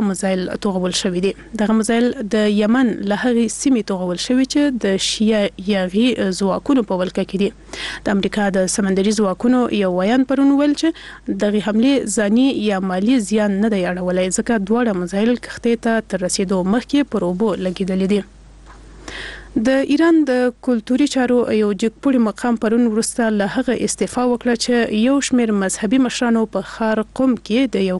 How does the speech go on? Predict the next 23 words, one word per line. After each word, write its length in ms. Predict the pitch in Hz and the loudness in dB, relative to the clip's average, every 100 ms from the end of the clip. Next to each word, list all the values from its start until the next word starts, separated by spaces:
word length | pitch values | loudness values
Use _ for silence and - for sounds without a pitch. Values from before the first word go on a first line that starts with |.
| 185 | -4
کنسرت 460 | 185 - 262 - - - - - - | -4 -2 -2 -2 -14 -18 -18 -8 -2
پر 180 | 202 | 0
جوړېدو 460 | 190 202 185 190 254 180 | 0 0 0 0 0 -2
اعتراض 340 | 190 180 180 185 | -6 -8 -8 -8
وکړ. 200 | - - - - - - - | -8 -8 -14 -16 -16 -6 0
قم 160 | 269 262 214 | 2 2 0
د 120 | 208 202 | -2 0
ایران 280 | 226 220 196 | 0 0 -2
مذهبي 440 | - 208 196 240 - - | -4 -4 0 0 0 -4
ښار 260 | 208 180 196 | -4 -2 -4
دی 80 | 185 | -2
چې 260 | - 247 233 196 | 0 0 0 0
ډېری 340 | 226 220 185 | 0 0 0
جګپوړي 400 | 196 - 247 247 208 | -6 -2 0 2 0
آیت 240 | 190 202 | -2 -2
الله 160 | 185 190 | -4 -2
ګان 140 | 190 180 | -4 -4
پکې 360 | - 202 208 185 | -4 -2 -2 -2
دېره 220 | 190 185 180 | -2 0 -2
دي. 60 | 202 - - - - - - - - - - - - 240 | -4 -6 -20 -20 -20 -20 -20 -20 -20 -16 -14 -10 -2 0
د 20 | 240 247 | 2 2
ایراني 260 | 262 277 285 | 2 2 2
رسنیو 320 | 269 254 | 0 0